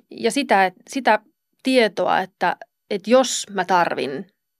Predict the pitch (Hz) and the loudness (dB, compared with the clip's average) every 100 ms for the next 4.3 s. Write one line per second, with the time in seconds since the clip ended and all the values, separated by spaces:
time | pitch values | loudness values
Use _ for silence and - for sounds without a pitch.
0 | _ 208 190 170 165 175 160 - - 117 | _ -8 -4 -4 -4 -2 -2 -4 -10 -10
1 | 107 101 104 113 - - 247 - _ _ | -6 -4 -2 -2 -4 -6 -8 -10 _ _
2 | _ 196 180 185 190 190 226 196 170 170 | _ -6 -4 -6 -4 2 4 4 0 -2
3 | 160 190 170 190 - - - 254 202 - | -2 0 0 0 -6 -4 0 2 2 0
4 | 180 175 | 0 2